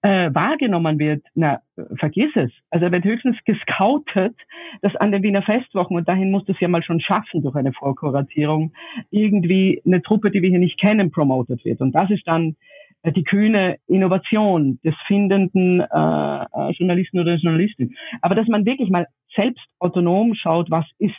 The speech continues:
denn los, was bewegt sich, wo ist was, was ist, wo, wo könnte eine Qualität sein?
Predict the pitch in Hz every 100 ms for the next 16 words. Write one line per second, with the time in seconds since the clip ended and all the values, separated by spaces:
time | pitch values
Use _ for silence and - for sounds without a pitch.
0 | - 160 156 180 240 - 160 156 160 170
1 | 226 - 147 156 135 226 170 - 156 175
2 | - - - - - 160 175 170 185 196
3 | 208 214 180 170 151 147 180 277 - 165
4 | 139